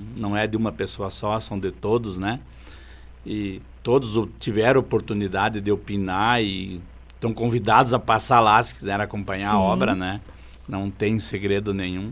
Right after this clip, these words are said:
Speaker 2: Eu vou visitar depois que ficar pronto.
Speaker 1: Mas, com certeza, nós vamos fazer um jantar lá de inauguração.
Speaker 2: E mas
Speaker 1: Reinauguração.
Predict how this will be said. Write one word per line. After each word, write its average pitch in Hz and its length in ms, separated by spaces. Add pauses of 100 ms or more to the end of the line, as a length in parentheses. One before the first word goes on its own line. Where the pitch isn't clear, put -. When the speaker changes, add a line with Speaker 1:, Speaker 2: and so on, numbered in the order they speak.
Speaker 2:
Eu 190 80
vou 175 120
visitar 226 400
depois 240 240
que - 80
ficar 202 180
pronto. 156 340
Speaker 1:
Mas, 95 540 (240)
com 104 180
certeza, 110 600
nós 95 260
vamos 107 340
fazer 113 360
um 113 100
jantar 107 480
lá 92 220
de 101 340
inauguração. 104 560 (920)
Speaker 2:
E 233 80
mas 123 100
Speaker 1:
Reinauguração. 113 640